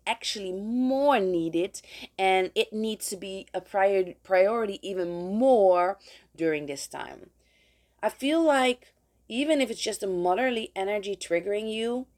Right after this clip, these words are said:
um, m-, like mothership, like being a mom, like the connection with your own mom, or, like, mom figures,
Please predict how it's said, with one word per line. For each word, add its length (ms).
um, 280
m-, 320
like 300
mothership, 760
like 260
being 280
a 40
mom, 520
like 300
the 60
connection 380
with 120
your 140
own 240
mom, 320
or, 180
like, 280
mom 520
figures, 880